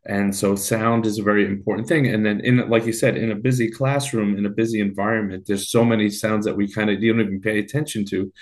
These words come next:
and bringing that attention back really is a skill, uh, for the students. I think that's a great, uh, it's a great, very simple kind of idea, but it lends to so many other things, right? So can you just tell us a little bit about your music background?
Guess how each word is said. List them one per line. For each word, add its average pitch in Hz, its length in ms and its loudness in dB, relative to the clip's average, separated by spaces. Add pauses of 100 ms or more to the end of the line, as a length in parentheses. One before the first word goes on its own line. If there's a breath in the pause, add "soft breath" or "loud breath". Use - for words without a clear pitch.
(260 loud breath)
and 101 160 0
bringing 120 280 4
that 107 140 2
attention 107 500 0
back 98 220 -2
really 101 240 2
is 98 120 2
a 95 60 -6
skill, 95 640 -4 (520 soft breath)
uh, 98 220 -4
for 101 220 0
the 98 120 2
students. 98 480 -2
I 101 80 0
think 101 200 -2
that's 107 240 0
a 104 40 0
great, 104 360 2
uh, 107 180 2
it's 113 300 -4
a 107 80 0
great, 131 300 4
very 135 180 6
simple 123 680 0 (420 soft breath)
kind 131 200 4
of 113 80 2
idea, 113 600 0
but 104 340 -6
it 107 180 0
lends 120 460 2
to - 140 -6
so 117 220 2
many 117 240 4
other 98 220 2
things, 90 500 -4
right? 107 240 -2 (180 loud breath)
So 135 200 4
can 175 180 2
you 196 60 2
just 247 240 0
tell 220 200 2
us 214 160 0
a 143 180 -2
little 147 220 2
bit 160 140 4
about 135 220 2
your 120 120 4
music 156 400 2
background? 104 680 -6